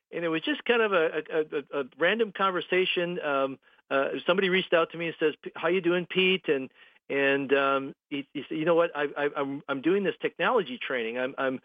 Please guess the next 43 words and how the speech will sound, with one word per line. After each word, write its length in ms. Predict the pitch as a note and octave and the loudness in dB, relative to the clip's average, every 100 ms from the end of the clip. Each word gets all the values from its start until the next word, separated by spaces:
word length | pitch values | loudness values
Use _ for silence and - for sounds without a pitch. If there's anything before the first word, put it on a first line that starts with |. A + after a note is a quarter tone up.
| - - - | -16 -10 -6
I'm 120 | B2 | 0
working 440 | D3+ F#3 F#3 E3 | 2 2 -2 -2
in 320 | D3+ D3 C#3 - | -2 -2 -4 -2
for 120 | C#3 | 0
this 120 | C3 - | 0 -2
consulting 500 | C#3+ - G#3 G#3 F3+ | -2 2 2 0 -2
group 300 | C#3 C#3 C3 | 0 0 0
and 140 | C3 | -2
doing 160 | D3+ E3+ | 0 0
this 80 | C#3+ | -2
technology 480 | D3 - F3+ G#3+ D3+ | -4 0 0 0 0
training, 400 | - C#3 C3+ B2+ - - | -2 0 0 -4 -10 -2
and 120 | D3 | 0
we 120 | E3 | 2
need 180 | G#3+ A3+ | 2 2
more 140 | G3 | 0
trainers, 420 | F3 - C#4 A3+ - | 0 -2 2 2 0
Pete." 240 | - A#2+ - | -6 -10 -6
So 100 | - | -2
he 140 | C#3 E3+ | 0 0
described 480 | D3+ - A3+ B3+ F#3 | -2 0 2 2 -2
the 80 | |
position 500 | D3+ D3+ G3 B3+ A3+ D#3+ | -6 -2 0 0 -2 -2
to 80 | D#3 | -2
me, 260 | D3+ D#3 - - - - | 0 -2 -4 -20 -20 -4
the 80 | C#3+ | -2
contract 560 | C3+ A3 C4 - D#3 - | 2 2 2 0 -2 -2
that 100 | D3 | -4
he's 180 | C#3+ - | -2 0
working 320 | C#3 C3+ C3+ | 0 0 -4
through, 220 | - C#3 F3+ | 0 0 2
'cause 180 | C#3+ B2 | -2 -2
he's, 160 | E3+ - - | -4 -6 -10
he's 160 | C#3+ D3+ | -8 0
doing 420 | D3+ F3 E3+ C3+ - | 0 0 -2 -6 -2
a 60 | |
lot 260 | C3+ C#3+ - | 2 2 0
of 140 | C#3 | -2
what, 160 | D3 D3 _ _ - _ | 0 -2 _ _ -20 _
like 200 | C3+ C#3 | 0 2
I'm 180 | D#3 G#3 | 2 2
doing. 300 | C#3+ C#3 D3+ | 0 0 2
But 140 | C#3+ | 0